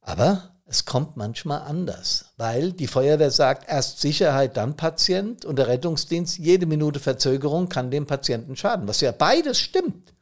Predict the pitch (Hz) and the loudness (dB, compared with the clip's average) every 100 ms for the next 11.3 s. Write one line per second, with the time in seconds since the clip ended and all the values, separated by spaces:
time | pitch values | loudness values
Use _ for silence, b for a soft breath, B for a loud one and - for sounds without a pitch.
0 | _ - 160 226 220 208 - 135 87 B | _ -6 -2 -2 -2 -4 -2 -4 -4 B
1 | B B 135 117 220 240 214 165 139 139 | B B -4 -2 0 -2 -2 -2 -2 2
2 | 127 139 151 160 143 160 180 185 180 147 | 4 2 0 -2 -2 -2 0 2 2 -2
3 | 180 - 156 160 147 - - 135 117 120 | -4 -6 -4 -2 -2 -2 -2 -2 -2 0
4 | 120 147 120 - 131 147 123 117 123 123 | 2 0 -4 -4 0 2 2 -4 -2 2
5 | 123 120 B B B B B 139 131 123 | 2 0 B B B B B 0 4 4
6 | 160 185 185 165 160 160 160 156 - 156 | 4 2 0 0 0 0 0 -2 0 -2
7 | - 165 226 156 - 156 170 - 190 208 | 0 0 0 -2 -4 -4 -2 0 2 4
8 | 147 - 113 120 151 196 - 113 - 131 | 2 2 -6 -2 -2 -2 -4 -6 -4 -8
9 | 143 - 151 151 - 120 135 156 123 117 | -8 -6 -4 -4 -6 -4 -4 -2 -2 -2
10 | 139 147 - 143 - 143 135 - 113 95 | -6 -8 -6 -8 -6 -2 -2 0 -4 -2
11 | 113 175 180 | -2 -4 -6